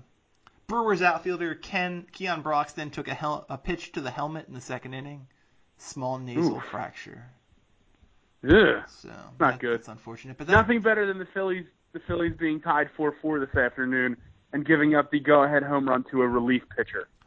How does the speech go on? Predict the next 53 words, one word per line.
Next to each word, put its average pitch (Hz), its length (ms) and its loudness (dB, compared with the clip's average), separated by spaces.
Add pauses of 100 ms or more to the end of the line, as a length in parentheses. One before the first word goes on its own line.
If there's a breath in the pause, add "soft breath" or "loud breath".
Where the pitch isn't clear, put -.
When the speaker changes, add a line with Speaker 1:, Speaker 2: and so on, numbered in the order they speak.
(140)
Speaker 1:
Did 190 180 0
that 202 140 2
happen? 180 300 2
I 170 80 -4
saw 175 240 -2
that. 165 240 -8
I 147 80 -8
saw 160 180 -8
it 175 40 -8
was - 100 -12
four 143 200 -10
four, 120 280 -10
and 110 120 -14
then 117 120 -14
I 113 120 -14
di-, 113 220 -20
didn't 117 160 -16
see 110 100 -16
anything 101 220 -16
else. 104 80 -8
Speaker 2:
That's 156 220 4
how 180 160 6
they 175 100 6
took 175 200 -4
the 170 80 0
lead. 175 220 -4
That's 170 140 2
how 190 80 0
the 180 100 -2
Reds 165 300 2
took 160 180 -6
the 151 60 -2
lead. 143 380 -2
They 120 100 -2
gave 147 180 4
up 147 140 0
a 127 120 2 (140)
solo 202 320 6
home 185 240 0
run 165 220 4 (100)
to 151 100 2
a 147 80 6
relief 135 340 2 (140)
pitcher. 101 360 -4 (520)
Speaker 1:
Interesting. 117 420 -14
I 143 40 -10
don't 214 160 -12
think 220 140 -16
I 208 140 -10
ever 190 160 -10
got 151 280 -8
that 135 200 -12
update. - 560 -16